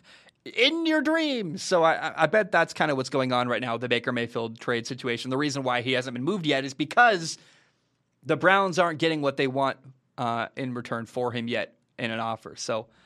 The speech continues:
and I don't know that, I don't know.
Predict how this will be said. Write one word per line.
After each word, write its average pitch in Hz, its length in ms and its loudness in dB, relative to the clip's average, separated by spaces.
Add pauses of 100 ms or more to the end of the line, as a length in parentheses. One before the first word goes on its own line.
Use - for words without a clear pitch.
(340)
and 117 140 -2
I 117 80 0
don't 123 160 -4
know 123 220 -2
that, 120 240 -8 (640)
I 123 200 -4
don't - 80 -16
know. 98 80 -12